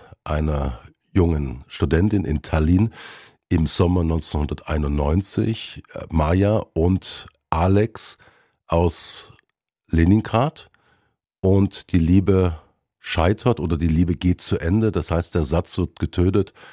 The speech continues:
weil Maja glaubt, ihr Alex sei Agent des K G B, was er nicht ist. Aber als sie das dann bemerkt, dass sie, äh, sozusagen auf der falschen Fährte war, ist es schon zu spät.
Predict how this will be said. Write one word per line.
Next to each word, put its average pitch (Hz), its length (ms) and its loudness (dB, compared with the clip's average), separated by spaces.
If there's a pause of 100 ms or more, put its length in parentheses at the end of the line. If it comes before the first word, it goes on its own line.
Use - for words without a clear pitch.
(220)
weil 82 240 -2
Maja 80 460 0
glaubt, - 720 -6
ihr 85 240 -2
Alex 73 420 -4
sei 76 400 -4 (220)
Agent 71 340 -2
des - 140 -6
K 71 160 -4
G 71 100 -4
B, 76 280 0 (760)
was 80 180 2
er 76 60 -2
nicht 80 360 0
ist. - 400 0 (440)
Aber 76 160 0
als 78 160 -2
sie 80 100 0
das 73 220 -2
dann 73 340 0 (640)
bemerkt, 82 680 2 (140)
dass 78 180 0
sie, 73 360 -2
äh, 67 220 -2 (340)
sozusagen 73 420 -2
auf 67 100 -4
der - 120 -2
falschen 82 320 2
Fährte 73 340 -2
war, 67 180 -2
ist - 140 -6
es 76 100 -4
schon 71 200 -4
zu - 100 -6
spät. - 420 -8